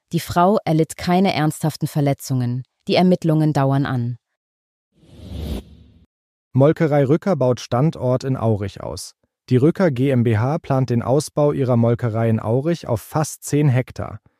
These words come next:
Speaker 2: Geschäftsführer Markus Cerumin stellte die Pläne im Bauausschuss vor. Der Standort an der Egelser Straße wird um knapp zwei Hektar erweitert.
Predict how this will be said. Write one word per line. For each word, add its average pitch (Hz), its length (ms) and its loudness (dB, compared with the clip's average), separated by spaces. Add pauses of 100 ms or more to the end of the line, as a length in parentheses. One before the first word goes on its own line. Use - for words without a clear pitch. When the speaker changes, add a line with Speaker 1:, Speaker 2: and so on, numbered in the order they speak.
(120)
Speaker 2:
Geschäftsführer 165 760 0
Markus 131 480 0
Cerumin 135 520 2
stellte 117 360 -2
die 110 120 -2
Pläne 123 420 0
im 123 120 2
Bauausschuss 110 640 0
vor. - 320 -10 (480)
Der 117 100 2
Standort 160 580 0
an 120 140 2
der 113 160 0
Egelser 117 400 2
Straße 117 560 -2
wird 120 120 0
um 113 140 -2
knapp 120 320 0
zwei 117 340 -2
Hektar 113 460 -2
erweitert. 110 560 -4